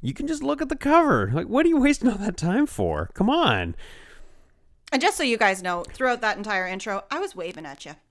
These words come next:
Speaker 2: Just
Speaker 1: Mm-hmm.
Speaker 2: waving, waving from here.
Speaker 1: Yeah.
Speaker 2: Uh,
Speaker 1: We're d-,
Speaker 2: it's
Speaker 1: we're,
Speaker 2: keeping me warm.
Speaker 1: we're
Speaker 2: It's
Speaker 1: interacting with you.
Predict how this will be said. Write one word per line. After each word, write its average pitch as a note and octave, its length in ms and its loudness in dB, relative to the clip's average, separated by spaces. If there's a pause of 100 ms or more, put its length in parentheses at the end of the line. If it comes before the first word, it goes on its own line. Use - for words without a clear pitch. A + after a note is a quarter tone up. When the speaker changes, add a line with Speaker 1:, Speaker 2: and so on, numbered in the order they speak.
(200)
Speaker 2:
Just C3 440 6
Speaker 1:
Mm-hmm. A#2+ 60 -6
Speaker 2:
waving, A#3+ 460 -4 (200)
waving C4+ 340 -2
from C#4 160 -6
here. A#3+ 400 -2
Speaker 1:
Yeah. G#2 400 2 (100)
Speaker 2:
Uh, G2+ 400 2
Speaker 1:
We're A#2+ 120 6
d-, - 40 4
Speaker 2:
it's B3 100 4
Speaker 1:
we're, C4 100 8
Speaker 2:
keeping B3 180 -4
me G#3+ 100 -6
warm. G#3+ 480 0
Speaker 1:
we're - 120 2
Speaker 2:
It's - 120 -2
Speaker 1:
interacting G#2 680 2
with E2 160 -6
you. D2+ 200 -6